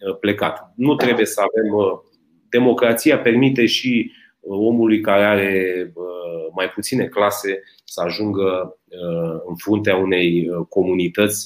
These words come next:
să o păstorească ca și admi-, uh, șef de administrație. Nici asta nu e o problemă. Dacă sistemul funcționează, dacă omul ăla,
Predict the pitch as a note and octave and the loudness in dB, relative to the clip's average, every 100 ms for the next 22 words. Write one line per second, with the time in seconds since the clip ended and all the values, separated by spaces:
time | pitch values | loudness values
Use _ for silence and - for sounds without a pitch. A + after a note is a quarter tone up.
0 | - E2+ - - - E2+ F#2+ - - E2+ | -12 -14 -8 -10 -6 -4 -2 -4 -6 -8
1 | E2+ - F2+ E2+ E2+ E2 F2 E2+ E2 E2 | -8 -6 -4 -2 -2 -2 -2 -2 -2 -2
2 | - G2+ - F2+ E2+ E2+ E2 - E2+ D#2 | -2 -2 0 -2 0 0 -2 -2 -2 -2
3 | - - - _ _ A#2 C#3 E3+ E3+ F3 | -8 -16 -20 _ _ 0 4 4 4 0
4 | E3+ G#2 G2+ F#2+ - D#2+ D#2 D#2+ F2 A#2 | 2 2 2 2 0 -4 -4 -4 -8 -12
5 | _ _ _ - _ _ _ - A2 A2+ | _ _ _ -20 _ _ _ -6 -2 -2
6 | - C3 - - - - - A2+ - C#3+ | 4 6 6 4 -10 -12 -8 -8 -2 -2
7 | C#3+ C3+ C3+ B2+ - A#2 A2+ C3+ B2 D#2+ | 0 -2 -4 -6 -4 -2 2 2 2 -2
8 | C#2+ E2+ F2+ F#2+ G#2 A#2+ A2+ A2+ A#2 F#2+ | -4 -4 -4 0 0 2 0 2 0 0
9 | G#2+ A2 | -2 -2